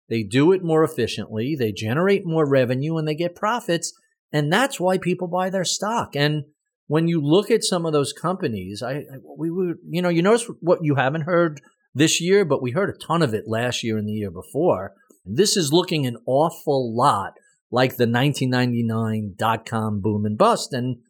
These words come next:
my answer to that is, were those companies doing hundreds of billions of dollars in revenue? Were those companies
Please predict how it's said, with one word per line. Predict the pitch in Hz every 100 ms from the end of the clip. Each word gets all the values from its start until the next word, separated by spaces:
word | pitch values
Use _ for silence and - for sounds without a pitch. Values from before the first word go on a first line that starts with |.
| _ _ -
my | 143
answer | 226 - 190
to | -
that | 139 123
is, | 117 107 104 - _ _ _ _
were | 120
those | 104 214 220
companies | - 202 214 220 196
doing | - - 143 131 104
hundreds | - 120 127 147 -
of | 156 -
billions | 127 131 139 131
of | 90
dollars | 95 113 139 143
in | 82 85
revenue? | 107 180 220 240 220 - _ -
Were | 135
those | 165 196
companies | - 190 202 190 185 170